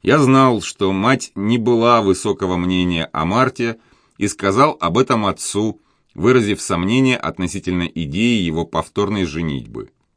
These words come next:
Впоследствии он признавал, что это был опрометчивый поступок.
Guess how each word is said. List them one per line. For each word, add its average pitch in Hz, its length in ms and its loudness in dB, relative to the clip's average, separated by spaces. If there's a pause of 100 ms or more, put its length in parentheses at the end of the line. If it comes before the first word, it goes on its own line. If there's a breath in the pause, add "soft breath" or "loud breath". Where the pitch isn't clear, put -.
(1200)
Впоследствии 127 760 0
он 123 200 2
признавал, 113 600 2
что - 160 -6
это 80 180 -4
был 85 300 -2
опрометчивый 104 760 0
поступок. 92 760 -4